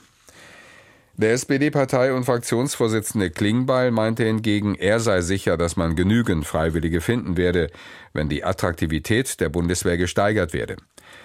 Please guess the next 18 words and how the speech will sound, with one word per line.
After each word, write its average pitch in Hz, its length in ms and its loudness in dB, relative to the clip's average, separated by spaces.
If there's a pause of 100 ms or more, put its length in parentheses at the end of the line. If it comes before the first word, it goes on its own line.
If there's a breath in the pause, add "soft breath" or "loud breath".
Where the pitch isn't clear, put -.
(140 loud breath)
Als 110 160 0
ein 113 220 2
Beispiel 131 380 2
nannte 117 240 0
er 101 220 0
in 95 120 0
den 92 160 0
Funke-Medien 104 720 0
die 82 80 0
Möglichkeit, 95 760 0
bei 80 120 0
der 76 120 -2
Bundeswehr 87 600 0
kostenlos 92 720 -2
den 113 160 -2
Führerschein 82 640 -2
zu - 140 -4
erwerben. 71 520 -4